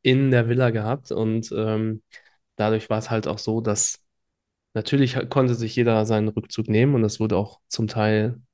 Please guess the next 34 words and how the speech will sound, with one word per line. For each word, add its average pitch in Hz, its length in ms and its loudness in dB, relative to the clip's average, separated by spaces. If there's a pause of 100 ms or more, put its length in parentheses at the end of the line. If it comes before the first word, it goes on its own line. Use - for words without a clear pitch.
(140)
gut 151 300 4
genutzt. - 640 6
<laughs> - 40 -20
Gerade 131 720 6
dann, 117 280 2
wenn 117 300 -2 (380)
an 110 140 -2
den 110 120 -2
Tagen, 113 580 0
ähm, 117 520 -2 (400)
ja, 170 260 2
es 135 140 0
doch 131 140 4
für - 120 -4
den 123 140 2
einen 120 180 4
oder 110 120 4
anderen 113 220 2
ein - 20 -2
bisschen 110 220 -2
tiefer 120 380 2
war, 147 280 4 (460)
äh, 117 360 2 (340)
haben, 117 480 -2 (240)
hat 123 180 -2
sich 123 120 -4
die - 140 -2
eine 120 140 2
oder 120 100 2
andere 120 180 2
Person 120 300 2
mal 110 100 4
rausgenommen 131 720 2
abends. 131 480 0